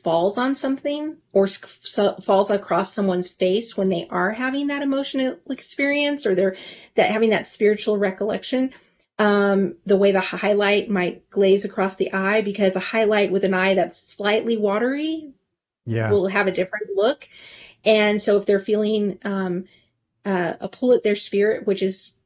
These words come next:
Speaker 1: to me kind of like the catalyst for feeling emotion, right? Um, all of that can be very unique to them. And it's like, there's even a whole science of micro expressions that people
Speaker 2: Yeah.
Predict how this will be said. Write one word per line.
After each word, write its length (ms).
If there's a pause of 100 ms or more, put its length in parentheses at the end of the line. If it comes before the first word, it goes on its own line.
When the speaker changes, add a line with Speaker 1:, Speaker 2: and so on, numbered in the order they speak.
(300)
Speaker 1:
to 80
me 300
kind 160
of 80
like 160
the 60
catalyst 840
for 140
feeling 340
emotion, 500
right? 300 (540)
Um, 560 (520)
all 200
of 100
that 220
can 180
be 140
very 240
unique 640
to 120
them. 380
And 140
it's 180
like, 180
there's 280
even 180
a 80
whole 180
science 480
of 120
micro 400
expressions 720
that 240
people 520
Speaker 2:
Yeah. 300